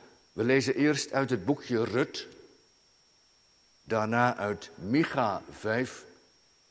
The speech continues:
en dan een klein gedeelte van het kerstevangelie naar Lucas. En het verbindende woord is Bethlehem,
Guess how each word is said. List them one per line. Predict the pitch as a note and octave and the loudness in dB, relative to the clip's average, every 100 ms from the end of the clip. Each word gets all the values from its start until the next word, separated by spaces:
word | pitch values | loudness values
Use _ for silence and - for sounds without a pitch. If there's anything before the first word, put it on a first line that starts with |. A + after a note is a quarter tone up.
| - | -8
en | G#2+ G2 | -6 -2
dan | A2+ G#2+ - - - _ - | 0 -2 -6 -12 -20 _ -12
een | F#2+ | -4
klein | C3 C#3+ | 2 2
gedeelte | C#3+ B2 C3+ B2 | 4 4 4 2
van | B2 | 0
het | A#2 - - - - | 0 -2 -12 -16 -10
kerstevangelie | - B2+ - A2 G#2+ G#2 G#2+ F#2+ F#2 E2 - - | 0 0 0 -4 -4 -2 0 0 0 -4 -10 -16
naar | D2+ F#2 F#2 - - _ | -8 -4 -4 -8 -18 _
Lucas. | E2+ A2+ A#2 F#2+ - - - - _ _ _ _ _ _ _ | -4 -2 2 0 0 -8 -12 -20 _ _ _ _ _ _ _
En | - | 0
het | C#3+ | 0
verbindende | - D3+ A2+ D#3 C#3 C3+ C3 | 2 2 4 4 4 4 4
woord | B2+ C3+ - | 6 4 2
is | A2+ A#2+ - - | -2 -2 -4 -8
Bethlehem, | - A2 A2 G#2 G2+ F2 | -2 0 2 2 2 -4